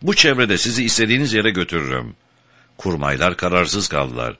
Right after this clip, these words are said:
Mustafa Kemal, "Bana bak çocuk," dedi. "Sen yolu bulmakta kendine güveniyor musun?" Asteğmen çakı gibi durdu. "Evet efendim." Güvenmekte haklıydı.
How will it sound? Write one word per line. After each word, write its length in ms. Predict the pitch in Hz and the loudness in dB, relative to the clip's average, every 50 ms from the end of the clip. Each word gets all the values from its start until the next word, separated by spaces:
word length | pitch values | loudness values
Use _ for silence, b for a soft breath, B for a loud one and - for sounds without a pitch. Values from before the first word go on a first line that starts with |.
| B B B B B B B B B | B B B B B B B B B
Mustafa 340 | - 98 - - 135 139 143 | -2 -2 0 2 2 2 2
Kemal, 260 | 139 143 135 120 95 - | 2 2 2 2 0 0
"Bana 260 | 123 - 107 139 160 | 0 4 4 6 6
bak 180 | 147 101 - - | 6 6 4 2
çocuk," 280 | 95 104 104 139 - | 0 0 0 0 0
dedi. 200 | 82 78 69 65 | -2 -2 -2 0
"Sen 160 | - - 104 | 2 4 4
yolu 320 | 110 101 92 104 113 127 104 | 4 4 2 2 0 2 0
bulmakta 380 | 107 107 104 110 107 - 117 | 0 2 2 0 0 0 0
kendine 320 | 95 107 107 110 110 110 117 | 2 2 2 2 4 2 2
güveniyor 440 | 98 101 101 110 113 135 175 156 110 | 2 4 2 2 2 2 2 0 0
musun?" 380 | 87 80 - 73 65 60 53 - b b b b b b b b b b b b | -2 -4 -4 -4 -4 -6 -8 -16 b b b b b b b b b b b b
Asteğmen 500 | 76 76 - - - 76 71 67 78 78 | -2 0 2 2 4 2 2 2 0 4
çakı 280 | - - - - - 117 | 4 4 4 4 0 0
gibi 240 | 82 78 69 71 | 0 0 -4 -4
durdu. 280 | 73 73 65 - 55 - _ - | -6 -6 -6 -6 -10 -12 _ 4
"Evet 240 | 113 131 143 120 - | 6 8 8 8 6
efendim." 480 | - - 92 78 71 69 67 57 - _ _ b b b b b b b | 6 4 2 2 0 -2 -6 -6 -10 _ _ b b b b b b b
Güvenmekte 540 | - 76 80 101 104 101 107 117 - - 117 | -8 0 2 4 4 4 4 0 2 2 0
haklıydı. 520 | 107 104 - - 151 139 - 67 62 55 | 0 0 0 -2 -4 -2 -2 -6 -10 -10